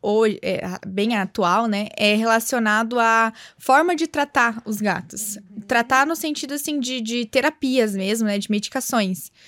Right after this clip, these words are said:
Speaker 1: Então, muitas vezes, é, eu falo que o meu papel é unificar os especializados, né?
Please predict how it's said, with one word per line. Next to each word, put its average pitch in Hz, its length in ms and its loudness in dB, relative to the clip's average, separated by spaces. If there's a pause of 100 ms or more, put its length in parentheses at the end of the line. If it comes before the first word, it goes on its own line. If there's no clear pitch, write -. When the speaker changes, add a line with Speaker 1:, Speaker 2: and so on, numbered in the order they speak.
(220)
Speaker 1:
Então, 247 100 0
muitas 285 300 2
vezes, 269 420 2
é, 202 520 4 (420)
eu 226 80 2
falo 262 220 4
que 277 80 -4
o - 20 0
meu 269 140 2
papel 254 520 2
é 226 220 4
unificar 269 880 2
os 262 240 -4
especializados, 262 960 0
né? 190 200 -6